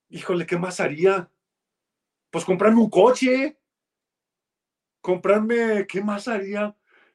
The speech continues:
Chanclas, es que no sé, es, un millón de pesos es muchísimo dinero. Tenemos un súper representante. Roselín, ¿cómo estás? Bienvenida. Bendiciones para nuestro presidente López Obrador, el mejor de la historia de México. Es el mejor, definitivamente.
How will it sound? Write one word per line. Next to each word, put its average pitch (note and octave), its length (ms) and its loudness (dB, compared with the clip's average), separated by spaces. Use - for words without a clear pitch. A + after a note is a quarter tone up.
Chanclas, G#3 460 -4
es G3+ 100 -10
que - 120 -6
no B3 100 2
sé, - 160 -6
es, - 180 -12
un G#3+ 280 -4
millón C4+ 320 2
de B3+ 120 -4
pesos B3+ 300 -2
es B3+ 80 -6
muchísimo B3+ 600 -4
dinero. A3+ 580 -2
Tenemos A3+ 420 0
un B3 100 2
súper A3 300 0
representante. F#3+ 960 2
Roselín, G#3+ 420 2
¿cómo C#4 200 6
estás? C#4+ 340 2
Bienvenida. B3 760 -4
Bendiciones G#3+ 640 -2
para A#3+ 240 -2
nuestro G#3+ 320 -4
presidente A#3+ 560 -6
López A#3+ 360 -4
Obrador, F#3+ 520 0
el F3 140 -10
mejor G#3 340 -2
de A3+ 120 -2
la F#3 80 -6
historia F3+ 380 -2
de D#3+ 120 -6
México. C#3+ 520 -6
Es F#3 120 -2
el A#3+ 80 -4
mejor, F#3+ 320 0
definitivamente. F3 880 -2